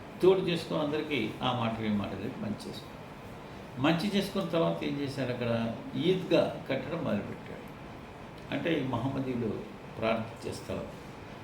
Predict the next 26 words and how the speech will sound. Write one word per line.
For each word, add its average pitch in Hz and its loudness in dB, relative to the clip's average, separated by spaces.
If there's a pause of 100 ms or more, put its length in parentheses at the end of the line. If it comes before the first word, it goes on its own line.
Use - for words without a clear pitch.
(160)
తర్వాత 190 8
గోడ 170 6
ఒకటి 165 4
నిర్మాణం 123 0
చేస్తాడు. - -8 (1120)
ఇవన్నీ 208 8 (100)
చేసిన 185 6
తర్వాత 170 2
ఏమైందంటే, 143 0
చుట్టుపక్కల - -4
వాళ్ళందరూ 117 0 (100)
కూడా 196 0 (800)
ఈ 170 10
విధంగా 202 6
ఈద్గా 170 6
కట్టి 156 2 (800)
ప్రార్థనలు 147 4
మొదలు 131 2
పెడితే, 113 -2 (200)
వీరభద్ర 165 4
మందిరంలో 135 2 (880)
అక్కడ 165 4
జరిగే 165 8
పూజలకు 151 0
అంతరాయం 127 4
జరుగుతుందని 107 2